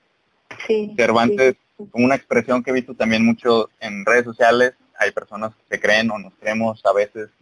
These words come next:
Speaker 2: intelectuales por criticar, pero me da gracia cuando dice, "Oh, Cervantes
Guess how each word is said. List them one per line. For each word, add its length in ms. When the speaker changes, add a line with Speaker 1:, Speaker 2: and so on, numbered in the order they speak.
Speaker 2:
intelectuales 560
por 220
criticar, 600
pero 340
me 120
da 120
gracia 520
cuando 320
dice, 480
"Oh, 240
Cervantes 640